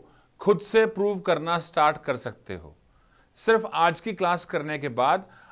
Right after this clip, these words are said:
आप सभी थ्योरम को लिखना सीख जाओगे और कैसे प्रूव करना होता है वो भी सीख जाओगे। लेकिन आज की क्लास इंपॉर्टेंट है, क्योंकि जब भी थ्योरम आएगी तो आपको रटने की ज़रूरत नहीं है।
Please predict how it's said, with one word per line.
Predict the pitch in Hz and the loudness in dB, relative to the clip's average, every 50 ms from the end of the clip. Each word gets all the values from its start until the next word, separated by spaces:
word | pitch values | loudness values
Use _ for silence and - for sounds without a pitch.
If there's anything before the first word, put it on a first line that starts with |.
| - | -4
आप | - 151 165 156 | -2 -2 -2 -2
सभी | - - - 180 160 170 214 220 | -4 -6 -6 -4 -2 -2 -4 -2
थ्योरम | 175 185 185 175 175 180 | 0 0 0 0 -2 -2
को | 175 190 | -2 -2
लिखना | 185 160 127 123 135 156 | -2 -2 -2 -4 -4 -4
सीख | 151 - 196 175 | -4 -2 -4 -2
जाओगे | 151 185 180 180 180 175 185 196 208 - - _ _ _ _ _ - | 2 2 2 2 2 0 -2 -4 -6 -8 -14 _ _ _ _ _ -4
और | 160 165 156 - | -4 -2 0 2
कैसे | 180 175 175 - 226 220 | 0 2 2 2 0 0
प्रूव | 220 180 196 214 208 185 | 0 0 -2 -2 -2 -2
करना | 214 202 202 214 208 | -2 -2 0 0 -2
होता | 208 190 226 233 | 0 0 0 2
है | 220 | 2
वो | 185 185 165 | 2 2 2
भी | 180 226 214 | 2 2 0
सीख | 175 214 185 | 0 -2 -2
जाओगे। | 160 139 147 120 104 90 85 80 - _ _ _ _ _ _ _ _ _ _ _ _ _ _ _ - | 0 2 2 2 0 -2 -6 -14 -18 _ _ _ _ _ _ _ _ _ _ _ _ _ _ _ -8
लेकिन | 127 160 175 202 196 | -6 -4 -4 -2 0
आज | 175 170 180 165 - | 2 2 0 0 -2
की | 220 | -6
क्लास | 190 180 180 180 196 196 190 - - - - | -4 -2 0 0 0 0 -4 -8 -16 -14 -12
इंपॉर्टेंट | 170 160 143 143 143 143 156 170 175 151 | -10 -6 -2 0 0 0 -2 -4 -4 -2
है, | 175 185 202 214 | -2 -2 -2 -4
क्योंकि | 214 _ - 160 147 165 175 | -8 _ -10 -8 -6 -6 -6
जब | 151 147 151 139 | -4 -4 -4 -2
भी | 160 185 | -2 -4
थ्योरम | 180 - 165 160 170 175 180 | -2 0 0 0 0 0 0
आएगी | 180 185 180 185 202 214 214 - _ _ _ _ | -2 -2 -2 -4 -8 -8 -10 -14 _ _ _ _
तो | 160 | -6
आपको | 160 156 151 - 190 175 | -6 -6 -4 -4 -4 -2
रटने | 151 139 127 - - 165 156 165 185 190 | -2 -2 -2 -2 -4 -6 -8 -6 -6 -6
की | 165 185 180 | -4 -4 -4
ज़रूरत | 156 160 156 156 143 | -2 -4 -6 -6 -6
नहीं | 143 131 123 117 101 | -6 -6 -6 -8 -8
है। | 90 87 82 | -10 -14 -16